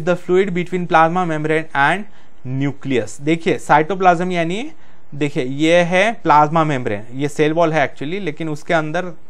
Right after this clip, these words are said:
अ, फॉरेन, अ, ये है प्लाज्मा मेम्ब्रेन और ये है न्यूक्लियस। तो न्यूक्लियस और साइटोप्ला-, अ, सेल मेम्ब्रेन के बीच में ये पूरा फ्लूइड भरा हुआ होता है। फ्लूइड यानी क्या? फ्लो होने वाला सब्सटेंस।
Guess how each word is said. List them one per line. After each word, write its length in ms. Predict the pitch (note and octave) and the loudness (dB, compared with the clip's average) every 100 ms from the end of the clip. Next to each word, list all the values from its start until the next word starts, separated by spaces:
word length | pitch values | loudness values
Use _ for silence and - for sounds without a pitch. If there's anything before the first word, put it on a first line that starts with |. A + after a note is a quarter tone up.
| - | -4
अ, 240 | C#3 B2+ C3 - - - - - | -2 0 -2 -8 -12 -12 -12 -10
फॉरेन, 480 | - D3 C3+ E3+ G3+ D#3+ | -2 2 4 2 -2 -6
अ, 80 | D3 | -4
ये 260 | C#3 C#3+ C#3 | -2 0 -2
है 120 | C3+ | -2
प्लाज्मा 400 | A2+ B2+ B2 B2+ | 2 4 4 -2
मेम्ब्रेन 420 | B2 A#2 D3+ A3+ - - - | -2 -4 -4 -6 -10 -10 2
और 260 | D#3 F#3+ A#3+ | 8 8 8
ये 200 | F#3 F3+ | 2 0
है 120 | G3+ | 0
न्यूक्लियस। 600 | G#3 F#3 F#3 C#3 G#2 - | 0 0 0 -2 -2 -4
तो 80 | F#3 | -2
न्यूक्लियस 600 | E3 D3+ E3 G#3 A3 A3+ | 0 0 0 2 4 2
और 260 | A3+ F#3 G3 | 0 0 0
साइटोप्ला-, 640 | - F3+ F3 F#3+ F3+ E3+ D3 | 2 2 2 -2 2 2 4
अ, 400 | C3 A#2 A2 A2+ - - - | 6 6 4 -2 -8 -10 -10
सेल 340 | - E3+ F3 F#3+ | -4 2 2 2
मेम्ब्रेन 400 | G3 F#3 F#3+ F#3 | -2 0 -2 0
के 140 | G3+ | -2
बीच 520 | D3 D3 G3 G#3+ - | 0 -2 -2 -2 -4
में 140 | G3 G3+ | -2 -2
ये 200 | G3+ G3+ | 0 -2
पूरा 320 | F#3+ G3 G3+ | 0 2 2
फ्लूइड 460 | G3+ D3+ D#3 G3 | 0 4 4 6
भरा 220 | F#3 D#3 D3 | 2 4 4
हुआ 260 | C3+ A#2 | 4 2
होता 180 | G#2 G#2 | 0 -4
है। 60 | A#2 | -8
फ्लूइड 380 | - F#3 A3 | 0 0 2
यानी 220 | G#3 G#3 G3+ | 0 -2 -2
क्या? 280 | G#3 A3+ - - - - - | -2 -2 -4 -12 -12 -12 -12
फ्लो 380 | - F#3 G#3 G#3+ | -4 2 6 6
होने 360 | F3+ F3 F3 | 4 2 2
वाला 380 | F3+ D3+ C#3 E3+ | 4 4 6 2
सब्सटेंस। 760 | G3 E3 D3+ - A#2 - - | 2 0 0 -4 -6 -6 -10